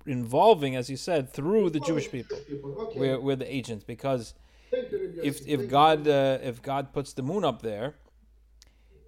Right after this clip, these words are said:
Speaker 1: and, uh, we can't see it, or for whatever reason there was a big Farbrengen and nobody saw the moon,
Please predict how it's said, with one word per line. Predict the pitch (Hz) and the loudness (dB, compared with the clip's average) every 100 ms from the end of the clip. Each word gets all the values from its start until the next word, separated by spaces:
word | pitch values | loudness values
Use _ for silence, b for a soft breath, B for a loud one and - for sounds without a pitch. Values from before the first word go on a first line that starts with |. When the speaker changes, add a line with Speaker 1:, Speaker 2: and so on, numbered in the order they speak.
| - | -16
Speaker 1:
and, | 120 120 117 117 120 | -8 -4 -4 -4 -4
uh, | 120 113 117 | -2 -2 -2
we | 131 | -4
can't | 139 120 - | -4 -4 -4
see | 202 233 | 0 2
it, | 151 120 | 2 -2
or | |
for | 107 117 | -6 -2
whatever | 120 120 | -2 0
reason | 135 190 139 | -2 -2 -2
there | 113 | -4
was | 107 107 | -6 -8
a | |
big | 123 120 | -6 -8
Farbrengen | - 120 110 165 190 | -4 -4 0 0 0
and | 117 110 | -2 -2
nobody | 127 131 | -4 -4
saw | 120 143 139 | -2 0 0
the | |
moon, | 131 220 165 156 | 4 4 4 0